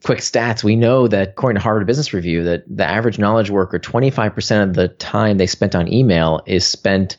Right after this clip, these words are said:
sending emails that they never needed to send. And twenty-five percent of the emails they receive are emails they never needed to receive. Uh, and that's just one example. I mean, think about all the pointless meetings, all the pings and dings throughout our day,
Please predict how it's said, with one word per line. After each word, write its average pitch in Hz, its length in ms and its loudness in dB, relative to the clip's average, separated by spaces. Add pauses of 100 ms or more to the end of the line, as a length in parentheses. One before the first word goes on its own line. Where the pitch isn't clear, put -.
sending 107 400 0
emails 104 340 2
that 95 180 -2
they 98 100 0
never 104 360 2
needed 95 280 0
to 82 80 -6
send. 147 520 -2 (340)
And 107 120 -2
twenty-five 127 420 0
percent - 180 -4
of 110 160 -2
the 123 100 -6
emails 113 240 2
they 107 120 2
receive 107 680 0
are 85 120 2
emails 104 440 0
they 107 160 0
never 104 300 2
needed 98 260 -2
to 95 100 -6
receive. - 560 -2 (220)
Uh, - 60 -2
and 92 120 0
that's 135 120 0
just 104 120 -4
one 113 180 2
example. 110 460 0
I 78 40 -4
mean, 80 140 -4
think 139 160 -2
about 110 200 2
all 104 120 2
the 92 300 0 (100)
pointless 139 540 -2
meetings, 95 600 0 (280)
all 131 280 2
the 117 120 2
pings 139 440 0
and 101 180 0
dings 113 460 2 (120)
throughout 98 280 2
our 92 120 2
day, 95 480 2